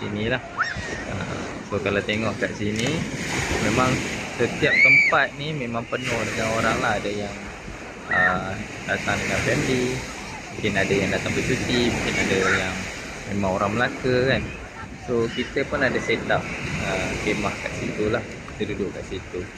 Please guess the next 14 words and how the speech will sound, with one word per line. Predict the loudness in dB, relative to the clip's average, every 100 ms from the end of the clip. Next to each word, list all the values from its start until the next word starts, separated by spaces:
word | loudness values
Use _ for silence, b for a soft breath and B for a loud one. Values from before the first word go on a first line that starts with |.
| -14 -12 -12 -6
Dan | -2 0 2
sama | 0 2
kita | 2 2 2
dengan | 2 2 2 0 0
kita | -2 2 4
ada | 6
ni | 4 2
W | -2 0 0 -2 -2 -4 -4 -6 -8 -10 -4
C | -2 2
P. | 2 2 0 -6 -10 -8
Kita | -4 0
buat | 0
aktiviti | 0 -2 -4 -2 2
lah. | 4